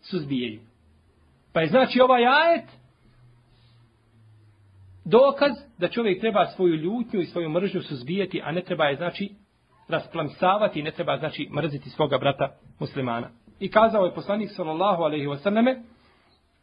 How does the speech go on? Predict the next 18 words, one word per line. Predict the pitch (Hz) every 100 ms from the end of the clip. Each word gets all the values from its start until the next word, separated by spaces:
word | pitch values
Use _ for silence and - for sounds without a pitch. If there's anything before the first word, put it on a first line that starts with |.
| _ _ _ _ _
"Men | 151 165 165
kadama | 254 269 214 190 180
ghayzan | 262 240 208 190 180 - _ _ _ _ _ _ -
wa | 190 214
huwa | 214
qadirun | 202 233 277 269 254 226
ala | 214 254 240 220
an | 208
yunfizahu, | 208 208 196 277 240 208 220 196 - - _ -
da'ahu | 143 226 247 202 240
Allahu | 262 254 220 220
ala | 220 226 208
ru'usil | 220 269 226 220 196
khalaiqi | 196 196 233 220 214
yawm | 196 226 214
al-qiyamati | 196 180 180 196 226 220 214 175
hatta | - 254 - 220
yukhayyirahu | 202 - 196 190 277 240 196 214 170